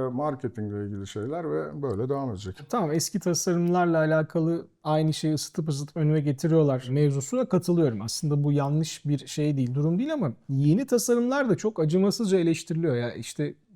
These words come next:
Speaker 2: demin hep beraber güldük, Patek Philippe örneğini verdim ya tam listede.
Speaker 1: Kubitus. Evet.
Speaker 2: Kubitus deyip. Yani şimdi bir ara A P'nin on bir elli dokuz için aynı şeyler yapılmıştı. Hublot'un zaten bununla ilgili bir geçmişi var ya da ne bileyim diğer markalarda. Sonuçta insanlar yeni tasarımlara da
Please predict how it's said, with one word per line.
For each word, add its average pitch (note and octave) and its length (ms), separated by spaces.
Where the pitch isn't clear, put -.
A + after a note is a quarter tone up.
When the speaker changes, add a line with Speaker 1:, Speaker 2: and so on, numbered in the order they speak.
Speaker 2:
demin D3+ 220
hep D#3+ 200
beraber D3+ 380
güldük, D3 380
Patek C3+ 300
Philippe C3 300
örneğini C3 380
verdim D#3 340
ya D3 80
tam B2+ 280
listede. F3+ 220
Speaker 1:
Kubitus. A#2+ 280
Evet. A#2+ 100
Speaker 2:
Kubitus D#3 420
deyip. C#3+ 200
Yani F3 220
şimdi G3+ 360
bir G3 200
ara G3 280
A E3 200
P'nin F#3 260
on F3+ 180
bir F3 60
elli E3+ 200
dokuz E3+ 280
için D3+ 220
aynı C3 220
şeyler B2+ 300
yapılmıştı. A#2 680
Hublot'un F#3 420
zaten E3 500
bununla C#3+ 300
ilgili B2+ 380
bir B2+ 120
geçmişi B2+ 440
var G2+ 140
ya B2 160
da C3 40
ne C3 160
bileyim A#2+ 240
diğer C3 200
markalarda. B2 640
Sonuçta G#3+ 440
insanlar A3+ 520
yeni F#3+ 280
tasarımlara G#3 680
da F3+ 120